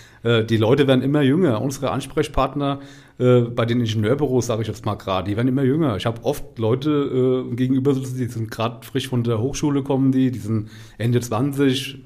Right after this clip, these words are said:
Anfang dreißig maximal oder sogar Mitte zwanzig, ja.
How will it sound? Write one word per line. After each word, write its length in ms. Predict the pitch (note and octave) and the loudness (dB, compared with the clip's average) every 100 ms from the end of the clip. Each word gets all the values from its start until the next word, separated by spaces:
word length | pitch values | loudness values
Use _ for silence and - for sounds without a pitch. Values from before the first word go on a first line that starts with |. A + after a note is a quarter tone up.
| - | -10
Anfang 360 | F2+ A#2+ A#2+ A2+ | -6 -4 -4 -6
dreißig 460 | G2 G#2 C3 B2+ C3 | -2 0 0 0 -2
maximal 380 | A#2 C3 B2 A2 | -4 -2 0 0
oder 80 | G2 | -2
sogar 240 | G#2 G2+ | -2 0
Mitte 220 | B2 C#3 | 0 0
zwanzig, 480 | B2+ B2+ B2+ B2+ B2+ | -2 -2 0 0 -2
ja. 220 | G2+ G#2+ | -2 -4